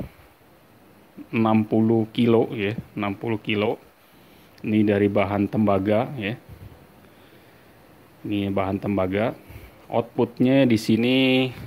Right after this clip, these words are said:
A C, ya. Outputnya A C. Jadi, penempatan aksesorisnya bisa di posisi kanan kiri, ya, karena tidak memiliki polarity di mesin las, ya. Jadi, saya akan tes dengan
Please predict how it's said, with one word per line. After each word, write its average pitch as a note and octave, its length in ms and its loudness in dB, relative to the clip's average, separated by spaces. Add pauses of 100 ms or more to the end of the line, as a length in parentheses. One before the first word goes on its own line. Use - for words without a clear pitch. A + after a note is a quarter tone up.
(100)
A A2+ 160 -4
C, - 160 -4
ya. G2 320 -6 (1040)
Outputnya - 480 -4
A G2+ 80 -2
C. D3 400 2 (400)
Jadi, A2 320 0
penempatan A2 640 0
aksesorisnya A#2 960 0
bisa G#2+ 560 -2
di G#2 400 -4
posisi G#2+ 640 -8
kanan G#2 320 -4
kiri, A2 480 -2
ya, G2 80 -8 (160)
karena G2 240 -8
tidak G#2+ 320 -6
memiliki G#2+ 960 -6 (1120)
polarity A#2 880 0
di A2 240 -2 (400)
mesin G#2+ 400 -4
las, - 400 -6
ya. - 160 -20 (880)
Jadi, - 160 -12
saya G#2+ 240 -4
akan G#2+ 160 0
tes - 320 -2
dengan A#2 560 2